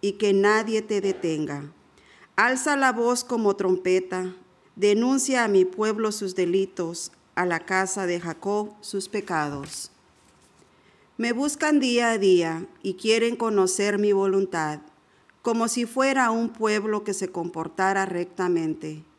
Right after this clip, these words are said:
y respetara los juicios de Dios. Me piden sentencias justas y anhelan tener cerca a Dios.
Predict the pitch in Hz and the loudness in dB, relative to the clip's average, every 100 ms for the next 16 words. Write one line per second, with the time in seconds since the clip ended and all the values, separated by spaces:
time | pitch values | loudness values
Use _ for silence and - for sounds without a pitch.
0 | _ 190 185 170 165 165 151 180 190 190 | _ 0 2 0 -4 -8 -4 0 2 2
1 | 170 160 - 190 185 185 185 175 175 165 | 0 -6 -4 0 2 2 -4 -2 -2 -2
2 | 151 139 143 - - _ _ _ - - | -4 -6 -8 -10 -12 _ _ _ -20 -20
3 | - - - - - 214 214 269 269 277 | -20 -20 -20 -12 -2 -2 2 2 2 0
4 | 285 262 233 220 214 220 214 185 165 - | -2 -2 -2 -4 -4 -4 -4 -4 -4 -6
5 | 156 151 - - _ 196 190 170 170 190 | -10 -10 -12 -14 _ 0 2 4 4 4
6 | 202 202 190 180 180 190 196 - - 190 | 2 -2 -2 0 2 0 -2 -8 -2 0
7 | 185 185 196 202 202 202 160 139 - - | -2 -4 -6 -6 -6 -4 -4 -6 -10 -14